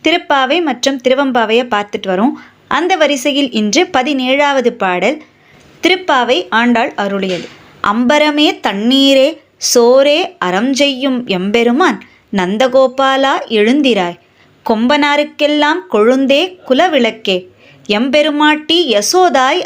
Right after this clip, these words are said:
அறிவுராய். அம்பரம் ஊடருந்தோங்கி உலகளந்த உம்பர் கோமானே உறங்காது எழுந்திராய். செம்பொற் கழலடி செல்வா பலதேவா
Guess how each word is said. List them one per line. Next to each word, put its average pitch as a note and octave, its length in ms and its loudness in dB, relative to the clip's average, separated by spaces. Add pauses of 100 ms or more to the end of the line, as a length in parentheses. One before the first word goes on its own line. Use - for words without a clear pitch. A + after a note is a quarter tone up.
அறிவுராய். A#3 680 0 (520)
அம்பரம் C4 580 0
ஊடருந்தோங்கி D4 1000 0
உலகளந்த A3+ 800 -2 (300)
உம்பர் F4 560 0
கோமானே A#3+ 680 2 (340)
உறங்காது D4 600 2
எழுந்திராய். A3+ 720 0 (720)
செம்பொற் F4+ 440 0
கழலடி C4 440 0 (120)
செல்வா B3 480 0 (200)
பலதேவா A#3+ 720 0